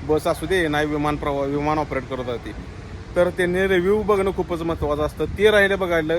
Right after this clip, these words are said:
बघ, ते त्यांनी नाही जरी बघितलं, तर जे प्रवास करणार आहे ती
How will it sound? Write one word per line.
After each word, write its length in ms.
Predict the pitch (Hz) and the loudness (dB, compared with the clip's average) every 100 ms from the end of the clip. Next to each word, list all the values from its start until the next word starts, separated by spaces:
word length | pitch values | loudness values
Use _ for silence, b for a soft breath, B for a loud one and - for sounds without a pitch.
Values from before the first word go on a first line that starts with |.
| 175 | -2
बघ, 260 | 156 156 143 - - - | -2 -2 -4 -12 -12 0
ते 360 | 208 214 220 | 0 2 -4
त्यांनी 360 | 202 - 175 208 | -6 -4 -2 0
नाही 220 | 202 202 | 0 0
जरी 160 | 208 208 | 2 2
बघितलं, 460 | 190 170 170 175 160 - - - | 0 -2 -2 -6 -6 -14 -12 -6
तर 60 | |
जे 160 | 151 170 | -4 -4
प्रवास 380 | 175 160 175 - | -4 -2 -2 -2
करणार 280 | 175 170 165 | -6 -4 -2
आहे 140 | 147 | -2
ती 160 | 135 | -4